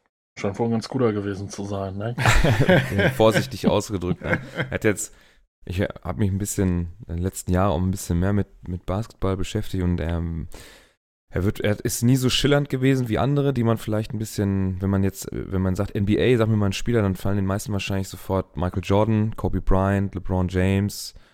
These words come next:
Speaker 2: und solche, solche Namen ein. Und gerade in unserem Alter sind ja die neunziger etwas, äh, präsenter, was Basketball angeht, als noch davor. Da gibt's dann natürlich noch ein paar andere Namen, aber Dirk hat die, die Liga mitgeprägt, als, als Big Man, der schießen kann.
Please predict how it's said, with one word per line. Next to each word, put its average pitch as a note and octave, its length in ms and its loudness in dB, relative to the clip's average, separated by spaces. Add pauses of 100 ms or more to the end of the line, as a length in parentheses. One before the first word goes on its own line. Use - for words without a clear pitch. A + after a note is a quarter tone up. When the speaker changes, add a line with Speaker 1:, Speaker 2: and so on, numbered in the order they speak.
(200)
Speaker 2:
und - 80 -4
solche, F#2 500 0
solche F#2 240 -2
Namen F#2 360 0
ein. G2+ 360 0 (540)
Und F#2 80 -12
gerade F#2+ 200 -4
in E2+ 80 -4
unserem F#2 300 -2
Alter G2+ 440 -4
sind F#2+ 120 -10
ja F#2+ 80 -2
die F2+ 100 0
neunziger F#2 460 0
etwas, - 440 -6
äh, E2+ 200 -10
präsenter, F#2+ 600 4
was F#2+ 140 -4
Basketball F#2+ 440 -2
angeht, G2+ 460 -4 (260)
als - 220 -6
noch F#2 80 -2
davor. A2 400 2
Da G2 80 4
gibt's - 140 -4
dann F#2 100 0
natürlich F2+ 240 0
noch E2+ 80 2
ein E2 40 -2
paar - 140 10
andere G#2 180 0
Namen, F#2+ 240 2
aber E2+ 300 -2 (340)
Dirk - 160 0
hat G2+ 160 -2
die, F2 220 -2
die - 160 -8
Liga G#2+ 300 0
mitgeprägt, - 920 4 (220)
als, - 320 -4
als F2 200 -4
Big - 200 6
Man, G2 120 2
der F#2 100 2
schießen A#2 400 -4
kann. B2 360 -2